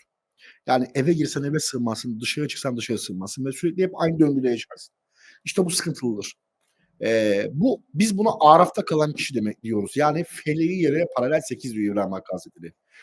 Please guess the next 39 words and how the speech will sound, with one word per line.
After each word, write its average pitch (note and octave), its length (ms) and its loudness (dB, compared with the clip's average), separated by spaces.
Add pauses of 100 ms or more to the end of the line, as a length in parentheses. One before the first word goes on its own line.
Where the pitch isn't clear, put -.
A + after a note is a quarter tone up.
(240)
Bir G3 220 -2
kişinin - 340 -8
ebcedinde C#3+ 340 -8
iki C3+ 140 -12
tane C#3 220 -4
dört B2+ 220 -4
varsa D#3+ 340 -2 (180)
bu C#3+ 120 -12
kırka - 280 -8
dörttür, C3+ 400 -6 (220)
kalp B2 340 -6
zayıftır. - 520 -10 (380)
Bu D3+ 80 -8
kalp F#3+ 240 -2
zayıf D3 280 -6
olduğu D3 160 -4
için D#3 340 -6
ne C3+ 100 0
yerde D3 400 -4
ne C3 160 -4
gökte, G#2+ 320 -4 (100)
araftadır. B2 640 4 (440)
Ve C3 120 0
bu F#3 100 -2
kişi - 380 0 (120)
yere A#2+ 240 2
paralel B2 380 -2
sekiz, - 440 -8
yani C3 500 0
yer C#3 120 8
edinemez, A#2 560 -2
merkezlenemez D3 720 -2 (340)
ve A#2+ 80 -2
köklenemez. A2+ 640 -4 (360)
Burada F3+ 240 6
yapacağın F3+ 380 0
şey - 160 -8
çok - 200 -10
önemli. F#2 340 -6